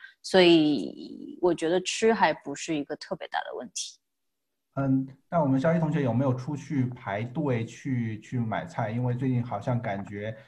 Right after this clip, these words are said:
Speaker 2: 因为，呃，有这个就是，嗯，社交距离嘛，所以说很多超市如果去买菜的话，首先要排长队。第二的话，很，很多美国人还是没有戴口罩，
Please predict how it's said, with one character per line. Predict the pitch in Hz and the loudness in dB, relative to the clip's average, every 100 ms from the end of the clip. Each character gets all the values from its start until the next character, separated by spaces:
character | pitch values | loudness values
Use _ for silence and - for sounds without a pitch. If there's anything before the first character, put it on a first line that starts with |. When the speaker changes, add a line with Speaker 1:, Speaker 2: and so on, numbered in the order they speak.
| _ - | _ -2
Speaker 2:
因 | 131 | 2
为， | 131 127 117 | 4 4 0
呃， | - 107 101 | -4 -6 -6
有 | 110 104 107 | -6 -8 -8
这 | 135 | -6
个 | 123 113 | -4 -4
就 | 110 123 | -4 -6
是， | - 117 - | -6 -8 -8
嗯， | 117 104 101 107 - | -10 -8 -10 -12 -8
社 | - 135 | 0 2
交 | 127 156 | 4 4
距 | 170 - 127 | 4 0 -4
离 | 95 | -4
嘛， | 101 95 | -6 -6
所 | - 127 | -4 -2
以 | |
说 | 120 123 127 | 0 0 0
很 | 127 123 110 | -2 -2 -2
多 | 117 | -2
超 | 131 151 | 0 0
市 | 156 127 | 0 0
如 | 127 | 0
果 | 117 | -2
去 | - | 0
买 | 131 107 - | 0 0 -2
菜 | - | -4
的 | 113 | -2
话， | 107 101 | -2 -4
首 | - | -8
先 | - 127 | -6 0
要 | 120 | 0
排 | 110 113 | 0 -6
长 | - 101 113 | -6 -10 -6
队。 | 131 - _ _ - | -6 -8 _ _ -4
第 | 160 | 0
二 | 131 | 2
的 | 127 | 2
话， | 139 | 2
很， | 123 107 113 - | 0 -4 -8 -8
很 | 110 | -4
多 | 131 | 0
美 | 131 | 0
国 | 104 | -2
人 | 113 113 | -4 -4
还 | - 113 | -4 -6
是 | 143 | -2
没 | 120 | -2
有 | 113 | -2
戴 | 113 117 | -2 -4
口 | - - | -6 -8
罩， | 123 101 | -4 -4